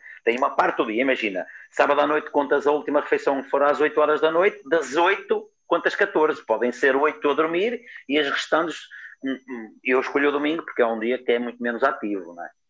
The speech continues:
Mas olha que eu não tive, eh, e olha que isto é garantido. Não tive nenhum atleta que tivesse, e até foi analisado, foi, "Vamos ver como é que é, vamos", eles perdem todos ali uma percentagem de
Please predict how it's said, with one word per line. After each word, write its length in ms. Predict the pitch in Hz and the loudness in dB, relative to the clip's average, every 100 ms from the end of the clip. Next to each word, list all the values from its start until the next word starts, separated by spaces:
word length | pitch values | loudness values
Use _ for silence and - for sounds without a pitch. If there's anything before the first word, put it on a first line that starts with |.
| _ _ _ - | _ _ _ -4
Mas 140 | 135 | 0
olha 180 | 160 156 | 2 2
que 100 | 165 | 2
eu 40 | |
não 140 | 165 160 | 0 0
tive, 300 | 165 160 170 | 0 0 0
eh, 800 | 165 - 135 98 123 117 104 - _ _ | -2 -2 0 2 2 2 -2 -4 _ _
e 140 | 120 131 | -2 0
olha 200 | 143 147 | 0 -4
que 120 | - | -8
isto 140 | - | 0
é 80 | 147 | 2
garantido. 540 | 147 156 151 127 113 - - - - - | 4 0 -2 -6 -6 -12 -18 -20 -18 -4
Não 160 | 147 143 | -4 -2
tive 240 | 135 131 | -6 -4
nenhum 420 | 156 170 233 277 226 | -4 -2 0 2 0
atleta 480 | - 135 139 139 | 0 0 0 0
que 80 | 151 | -4
tivesse, 440 | 135 139 156 - 160 156 151 139 151 151 143 - - | 0 0 0 -4 -6 -4 -4 -4 -4 -4 -8 -12 2
e 100 | 185 | 2
até 420 | 214 247 247 - - | 4 2 2 -2 2
foi 140 | 240 | 4
analisado, 720 | 262 285 311 180 165 262 160 | 4 2 2 2 2 2 0
foi, 320 | - 175 180 170 | 0 4 4 4
"Vamos 240 | 208 208 | 0 2
ver 120 | 208 220 | 0 2
como 100 | 202 | 0
é 60 | |
que 160 | - 160 | 2 2
é, 140 | 190 | 4
vamos", 220 | 180 196 180 - - | 4 0 -2 -12 -2
eles 180 | 202 190 - | 0 0 2
perdem 300 | 226 214 214 | 2 4 2
todos 260 | 202 202 165 | 2 2 4
ali 180 | 190 190 | 2 2
uma 160 | 190 | 0
percentagem 800 | 180 - - 170 170 180 151 165 | -2 -6 -2 -2 2 2 2 -2
de 320 | 147 160 147 | 0 0 0